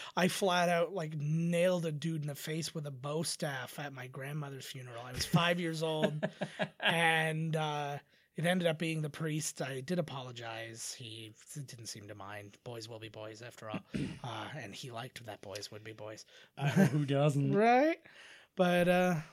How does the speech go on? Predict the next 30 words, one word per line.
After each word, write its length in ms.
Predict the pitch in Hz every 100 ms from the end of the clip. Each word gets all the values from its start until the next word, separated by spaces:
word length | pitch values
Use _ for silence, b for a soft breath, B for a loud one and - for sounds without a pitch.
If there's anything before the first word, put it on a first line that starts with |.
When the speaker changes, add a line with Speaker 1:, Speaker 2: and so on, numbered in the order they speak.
| -
Speaker 1:
wow. 80 | 95
Speaker 2:
I 240 | 170 196
went 340 | 190 175 175
to 240 | - 180 160
one 220 | 143 156
of 40 | 156
my 140 | 143
family 300 | 131 151 147 143
members' 260 | 139 131
funerals, 580 | - 135 131 110 104 - -
Speaker 1:
Yeah. 200 | 113 113 - _
Speaker 2:
opened 380 | 196 185 170 165
the 60 | 156
casket, 720 | - 151 127 - - 117 - -
Speaker 1:
Yeah. 60 | 104
Speaker 2:
and 180 | 98 156 -
unloaded 680 | 170 165 156 156 139 127
an 120 | 131
entire 500 | 127 117 - 147 139
clip 480 | 127 - 151 127 - - b b b -
into 340 | 170 170 151
them. 260 | 117 117 104
I'd 180 | 123 131
been 100 | 139
watching 300 | 135 131 131
a 60 | 120
lot 180 | 131 202
of 60 |
zombie 340 | 170 180 175 165
movies 640 | 160 151 147 147 139 -